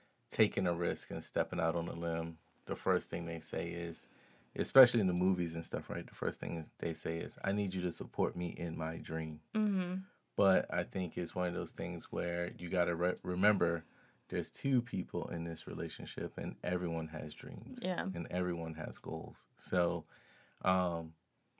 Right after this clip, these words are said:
Speaker 1: I think being supportive of dreams and goals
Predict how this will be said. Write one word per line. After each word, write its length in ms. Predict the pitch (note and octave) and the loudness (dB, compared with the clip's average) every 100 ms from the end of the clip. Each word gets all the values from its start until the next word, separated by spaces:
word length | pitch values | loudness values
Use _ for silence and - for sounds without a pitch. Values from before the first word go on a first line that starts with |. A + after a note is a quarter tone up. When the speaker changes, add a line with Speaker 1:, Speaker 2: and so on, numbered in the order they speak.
| - | -6
Speaker 1:
I 120 | F#2 | -6
think 440 | - F#2 F2 - _ _ _ _ _ _ - | -2 -4 -4 -8 _ _ _ _ _ _ -2
being 280 | G#2+ G#2 F#2+ | 2 2 0
supportive 800 | - E2+ - F#2 F2+ F2+ E2+ - - _ _ _ _ _ _ _ _ - | -4 -6 0 0 2 0 -4 -10 -20 _ _ _ _ _ _ _ _ -2
of 400 | F#2+ F2 E2 E2+ | 4 4 2 -6
dreams 500 | - F#2 F2 F2 D#2+ | -6 -2 -2 -2 -4
and 200 | F2 E2+ | -4 -4
goals 720 | D#2+ E2+ E2+ E2+ E2 - - | 0 0 0 -2 -6 -8 -14